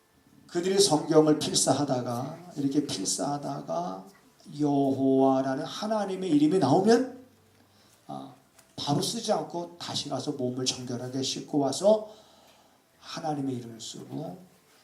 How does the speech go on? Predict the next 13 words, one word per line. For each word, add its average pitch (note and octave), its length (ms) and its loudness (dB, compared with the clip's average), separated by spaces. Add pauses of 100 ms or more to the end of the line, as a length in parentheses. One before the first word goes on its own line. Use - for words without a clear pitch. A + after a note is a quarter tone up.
(140)
그러다가 G3 420 4
또 A3 140 6
하나님의 G3+ 540 4
이름이 G#3 220 4
나오면 G#3 680 4 (220)
또 - 320 2
다시 D3+ 380 -6
가서 C#3 260 -4
몸을 B2+ 400 -8
씻고 F2+ 640 -6
정결하게 C#3+ 720 -6
하고 C3 240 -6
와서 G3 400 2